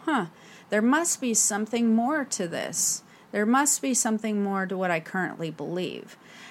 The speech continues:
And so that will allow you to question things, which will allow you to open the door, which will allow you to get more information, which will allow you to believe and work more with universal laws and universal energy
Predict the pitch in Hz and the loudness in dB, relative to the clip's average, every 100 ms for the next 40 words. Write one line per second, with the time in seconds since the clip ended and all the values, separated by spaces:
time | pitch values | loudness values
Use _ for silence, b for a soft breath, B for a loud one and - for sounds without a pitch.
0 | B - 208 202 196 - 214 202 196 190 | B 0 2 4 2 2 4 4 2 -2
1 | B B - 185 190 226 226 226 214 208 | B B -10 -2 6 8 8 6 6 6
2 | 196 190 190 185 180 190 180 190 180 185 | 4 4 2 0 0 0 2 0 -2 -2
3 | 175 185 175 180 175 175 180 180 170 180 | -4 -6 -6 -4 -2 0 0 -2 -2 -4
4 | 175 180 175 254 254 233 214 208 196 180 | -2 -4 0 4 6 4 2 -2 -2 0
5 | 175 170 160 165 - 165 - 175 185 196 | 0 0 -2 -4 -2 -2 -2 -4 2 4
6 | 220 208 233 208 185 - 185 175 175 180 | 4 4 2 2 0 -2 -2 0 0 0
7 | 175 165 180 170 170 175 185 175 170 175 | -2 -4 -4 -2 -2 0 -2 0 0 2
8 | 180 170 - 175 175 170 165 175 165 165 | 2 0 -2 -2 -2 -2 -4 -4 -4 -4
9 | 165 180 196 190 180 175 165 165 156 160 | -4 -2 2 2 2 -2 -2 -4 -4 -6
10 | - 143 - 175 175 165 170 | -4 -6 -4 -2 -2 -2 -6